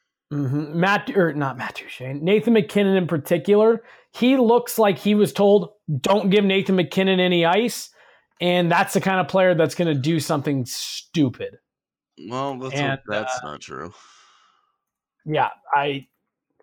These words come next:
Speaker 1: I'm worried about it 'cause I already see him following him around the ice. He's bumping into him any chance he gets. He's pushing him. He's, you know, he's coming up behind him.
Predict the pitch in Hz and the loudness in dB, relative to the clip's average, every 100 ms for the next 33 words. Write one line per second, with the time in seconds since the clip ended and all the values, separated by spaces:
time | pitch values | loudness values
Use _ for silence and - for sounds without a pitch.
0 | _ _ _ - 147 170 208 233 220 214 | _ _ _ -6 0 2 4 6 6 6
1 | 214 240 185 - 175 190 208 202 - 202 | 6 4 2 0 2 4 4 2 0 2
2 | 196 208 - 175 185 190 190 180 180 170 | 4 2 2 4 4 2 2 2 2 2
3 | 170 202 208 - 170 131 151 175 143 160 | 4 4 2 0 -2 -2 2 0 0 0
4 | 190 202 190 165 139 160 131 120 123 214 | 2 4 2 0 -2 -6 -6 -8 0 2
5 | 208 135 - _ _ _ - 143 - - | 0 -2 -20 _ _ _ -6 -6 -6 0
6 | 220 220 208 202 190 160 147 135 151 156 | 2 2 2 4 4 2 0 -2 -4 -4
7 | 143 127 165 160 139 131 185 214 208 202 | -4 -2 -2 -2 -2 0 2 4 4 2